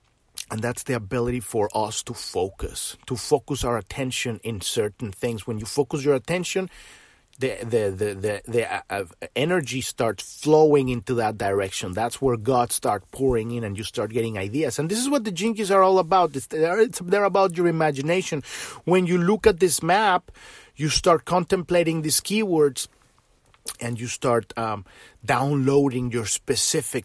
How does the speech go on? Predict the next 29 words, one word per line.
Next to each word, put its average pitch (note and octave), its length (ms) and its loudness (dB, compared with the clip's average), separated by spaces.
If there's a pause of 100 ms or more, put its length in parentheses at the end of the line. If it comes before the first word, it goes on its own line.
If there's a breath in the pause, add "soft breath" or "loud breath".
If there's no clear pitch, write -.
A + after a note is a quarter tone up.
(120)
tone, A#2+ 640 -4 (100)
right? G#2+ 320 -6
Your A2 80 -8
specific A#2+ 600 -4
frequency, B2+ 580 -6
your A#2+ 140 0
unique A#2+ 420 -4
genius. D3 360 0
You A#2+ 140 -2
start B2 420 -2
building B2 520 2 (360 loud breath)
and G2+ 220 -8
building A#2 500 0
and, F#2 160 -10
and G#2 160 -6
growing G#2+ 540 0 (360 loud breath)
and B2+ 160 -4 (100)
opening. F#2 560 0 (420 loud breath)
And, C#3 240 -2
and C3 180 0
as A2 180 0
you're C3+ 140 0
healing D3 440 4
all B2+ 160 4
of B2+ 120 2
these C3+ 180 2
misunderstandings B2+ 840 -2
of G#2 160 -6
reality, A2 540 -2